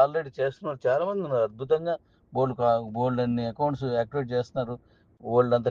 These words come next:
టీంని డెవలప్ చేస్తున్నారు. అలాగే చేసుకుంటే కాయిన్ సేల్ అయిపోద్ది, మీకు డబ్బు వస్తుంది. అలాగే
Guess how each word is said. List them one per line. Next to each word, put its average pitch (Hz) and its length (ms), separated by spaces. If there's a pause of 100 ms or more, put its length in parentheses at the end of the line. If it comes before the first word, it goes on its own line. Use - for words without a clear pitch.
టీంని 147 320
డెవలప్ 127 320
చేస్తున్నారు. 107 400
అలాగే 135 260 (100)
చేసుకుంటే 123 460 (420)
కాయిన్ 147 360
సేల్ 151 200
అయిపోద్ది, 165 320 (100)
మీకు 117 180
డబ్బు 104 220
వస్తుంది. - 280 (880)
అలాగే 160 200